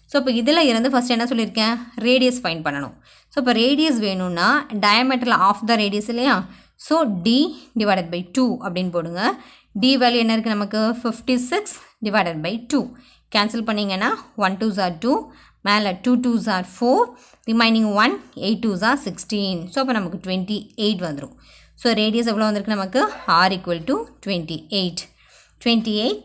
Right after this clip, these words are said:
சென்டிமீட்டர். சென்டிமீட்டர்னா சென்டிமீட்டர்னு போடுங்க, மில்லிமீட்டர்னா மில்லிமீட்டர்னு போடுங்க. இல்லை just உங்களுக்கு மீட்டரில் தான் கொடுத்துருக்காங்கன்னா நீங்களும் அதே மாதிரி மீட்டரில் போடுங்க. ஓகே, so இப்போ ரேடியஸ் ஃபைண்ட் பண்ணதுக்கப்புறம் என்ன பண்ணிக்கலாம்? சர்க்கம்ஃபரன்ஸ் கண்டுபிடிக்க சொல்லியிருக்காங்க இல்லையா?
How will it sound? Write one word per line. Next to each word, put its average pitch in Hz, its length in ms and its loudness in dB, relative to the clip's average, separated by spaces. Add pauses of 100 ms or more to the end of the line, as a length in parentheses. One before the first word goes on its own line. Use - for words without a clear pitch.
சென்டிமீட்டர். 220 600 0
சென்டிமீட்டர்னா 208 720 0
சென்டிமீட்டர்னு 196 500 -2
போடுங்க, 175 240 -2 (160)
மில்லிமீட்டர்னா 214 520 0 (120)
மில்லிமீட்டர்னு 196 520 0
போடுங்க. 180 260 -2 (400)
இல்லை 285 120 2 (100)
just 262 220 2
உங்களுக்கு 220 300 2
மீட்டரில் 254 340 2
தான் 247 100 0
கொடுத்துருக்காங்கன்னா 190 600 -2 (100)
நீங்களும் 294 280 4
அதே 247 160 2
மாதிரி 214 240 -2
மீட்டரில் 180 360 -4
போடுங்க. 131 240 -8 (320)
ஓகே, 240 180 -2 (460)
so - 120 -4
இப்போ 226 100 0 (100)
ரேடியஸ் 240 340 2 (100)
ஃபைண்ட் 214 340 2
பண்ணதுக்கப்புறம் 202 760 0
என்ன 185 160 0
பண்ணிக்கலாம்? 175 400 -4 (240)
சர்க்கம்ஃபரன்ஸ் 226 540 -2
கண்டுபிடிக்க 202 320 -4
சொல்லியிருக்காங்க 180 420 -4
இல்லையா? 269 200 2